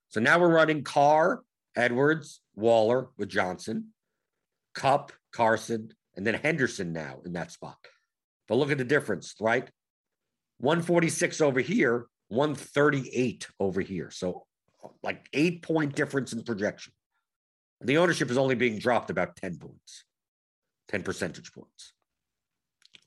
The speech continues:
So, yeah, when you get rid of Harris in this type of lineup and you take John, Deontay instead, that's, that's a, that's a big deal.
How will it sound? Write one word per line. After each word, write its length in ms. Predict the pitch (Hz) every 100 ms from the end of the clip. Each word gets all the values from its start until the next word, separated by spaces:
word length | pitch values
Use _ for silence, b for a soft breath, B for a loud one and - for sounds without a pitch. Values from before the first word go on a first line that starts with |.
| _ _ _ _ _ _ _ _
So, 220 | 113 110
yeah, 260 | 123 113 80
when 180 | 110
you 100 | 127
get 200 | 127 151
rid 140 | 151 135
of 120 | 110 - _ _ _
Harris 560 | - 151 190 208 98 -
in 80 | 107
this 140 | 101
type 220 | - 107
of 60 | 101
lineup 320 | 98 92 98 - _ 104
and 100 | 120
you 60 |
take 260 | 120 131 98
John, 460 | 101 135 139 110
Deontay 420 | 98 127 120 123 104
instead, 640 | 82 - 123 127 277 - _ _ _ _ _ _ _ _ _ _ _ _ _ -
that's, 380 | 127 131 - -
that's 320 | 131 135 -
a, 140 | 120 -
that's 200 | 139 143
a 60 |
big 240 | 110 107 85
deal. 300 | 90 -